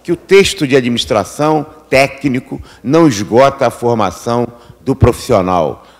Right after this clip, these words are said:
do profissional já formado, do estudante, enfim, de todos aqueles que se dedicam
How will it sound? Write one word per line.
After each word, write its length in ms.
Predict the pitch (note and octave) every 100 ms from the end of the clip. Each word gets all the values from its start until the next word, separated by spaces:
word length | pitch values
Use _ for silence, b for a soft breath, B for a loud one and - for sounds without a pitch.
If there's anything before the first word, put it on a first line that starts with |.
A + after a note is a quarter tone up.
| _
do 80 | B2+
profissional 680 | - A2+ - G2+ G2 G#2
já 160 | F#2+ B2
formado, 800 | - G#2 F#2 F#2+ C3+ D3 C#3 C3+ B B _
do 100 | A#2+
estudante, 800 | - - D#2 G#2+ D3+ C#3 - E3+
enfim, 400 | E3 C#3 C#3 - B B
de 80 | -
todos 320 | - D3+ A#2+
aqueles 440 | A#2+ - B2 B2
que 100 | -
se 100 | -
dedicam 720 | A#2+ A#2 D#2 E2+ A2+ - G2+